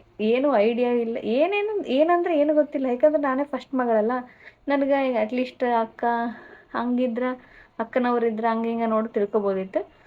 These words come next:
ಅವಾಗಿನ ನಾನು ಕಾಲೇಜ್, so ಏನೂ ಗೊತ್ತಿದ್ದಿಲ್ಲ, ಏನು ಮೆಮೊರೀಸನ್ನು ರೇರ್, ಏನೂ ಇಲ್ಲ. ರೇಷ್ಮಾ ಅಕ್ಕ ಜೊತೆ ಒಂದು ವ್ಲಾಗ್ ಮಾಡಿ ಅಂತೆ, ಯಾರೋ ಸಾನು ಅಂತ.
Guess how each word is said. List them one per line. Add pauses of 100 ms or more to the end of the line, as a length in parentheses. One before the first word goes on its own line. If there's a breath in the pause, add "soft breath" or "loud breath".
(280 soft breath)
ಅವಾಗಿನ
ನಾನು (1200 loud breath)
ಕಾಲೇಜ್, (720 loud breath)
so
ಏನೂ
ಗೊತ್ತಿದ್ದಿಲ್ಲ,
ಏನು
ಮೆಮೊರೀಸನ್ನು (500 soft breath)
ರೇರ್, (360)
ಏನೂ
ಇಲ್ಲ. (2500)
ರೇಷ್ಮಾ
ಅಕ್ಕ
ಜೊತೆ
ಒಂದು
ವ್ಲಾಗ್
ಮಾಡಿ
ಅಂತೆ, (140)
ಯಾರೋ
ಸಾನು
ಅಂತ.